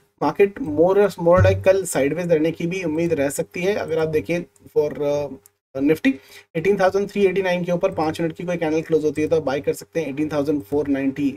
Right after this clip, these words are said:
सेवन के लिए। उसके ऊपर एटीन थाउजेंड फ़ाइव सिक्सटी आपका level रहेगा।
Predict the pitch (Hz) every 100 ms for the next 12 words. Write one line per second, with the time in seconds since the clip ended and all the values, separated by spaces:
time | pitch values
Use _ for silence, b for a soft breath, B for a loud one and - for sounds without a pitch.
0 | - - 131 151 190 190 202 b b b
1 | _ - - 170 165 180 175 - 151 165
2 | 151 139 170 175 147 143 147 - 185 233
3 | _ _ - 139 135 156 139 147 151 151
4 | 190